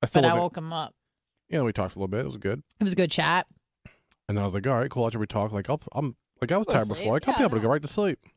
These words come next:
Speaker 2: Yeah.
Speaker 1: Nope.
Speaker 2: At that point, I still needed to finish prep. I still needed to pack. I still needed
Speaker 1: Mm-hmm.
Speaker 2: a shower. I still needed to do all the things.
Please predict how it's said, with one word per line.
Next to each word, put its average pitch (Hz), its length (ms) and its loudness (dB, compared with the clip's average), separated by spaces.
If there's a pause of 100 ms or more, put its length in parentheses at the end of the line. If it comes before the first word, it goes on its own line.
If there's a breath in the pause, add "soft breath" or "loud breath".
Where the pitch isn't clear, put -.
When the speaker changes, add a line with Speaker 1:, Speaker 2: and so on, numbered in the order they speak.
(140)
Speaker 2:
Yeah. 151 220 -6 (380)
Speaker 1:
Nope. 202 200 2 (220)
Speaker 2:
At 254 80 -4
that 349 160 6
point, 208 480 4 (340)
I 240 100 8
still 240 200 4
needed 190 240 4
to 170 60 0
finish 127 280 0
prep. 226 360 6 (160)
I 202 80 6
still 190 240 4
needed 160 260 4
to 123 80 -4
pack. 196 480 6
I 196 80 6
still 208 180 4
needed 156 200 4
Speaker 1:
Mm-hmm. 120 80 2
Speaker 2:
a 123 40 -2
shower. 180 520 4
I 165 80 0
still 185 220 0
needed 165 180 2
to 147 40 -6
do 151 220 -2
all 156 220 2
the 160 80 -2
things. 160 600 -2